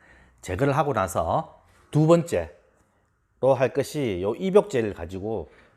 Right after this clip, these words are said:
크리스톡스 마리느라는 입욕제입니다. 지금 제가 들고 있는 것은 삼 킬로인, 어, 샵 용량이고요. 어, 칠백오십 그램짜리 홈케어용도 따로 있습니다. 내 피부에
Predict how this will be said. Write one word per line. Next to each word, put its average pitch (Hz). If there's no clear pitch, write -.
크리스톡스 170
마리느라는 120
입욕제입니다. 95
지금 113
제가 143
들고 170
있는 117
것은 107
삼 151
킬로인, 143
어, 87
샵 170
용량이고요. 101
어, 87
칠백오십 170
그램짜리 120
홈케어용도 131
따로 127
있습니다. -
내 95
피부에 147